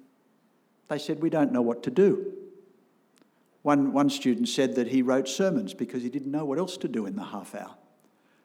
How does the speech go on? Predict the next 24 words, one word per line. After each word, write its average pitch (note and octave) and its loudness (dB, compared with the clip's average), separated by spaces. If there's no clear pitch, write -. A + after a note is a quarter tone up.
Another D3 2
student B2+ -2
said C3+ -2
he C3 0
smoked C#3+ -4
his D3+ -4
pipe - -2
'cause - -8
he F3 2
didn't F#3 0
know G#2 0
what - -6
to - -12
do G2+ -10
in - -12
it. - -20
The D3+ 2
idea F3 8
of D3 4
prayer D3+ 4
was D3+ 0
foreign A3+ 4
to C3+ 6
them. G#2 -4